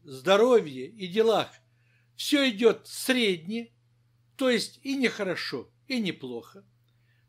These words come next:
то его ответные реплики обычно бывают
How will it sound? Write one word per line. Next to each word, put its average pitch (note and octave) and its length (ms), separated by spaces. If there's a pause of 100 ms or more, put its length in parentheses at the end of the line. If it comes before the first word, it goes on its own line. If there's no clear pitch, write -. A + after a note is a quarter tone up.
то A#3+ 80
его A#3+ 220
ответные G3 600
реплики A3+ 540
обычно B3 580
бывают A3 560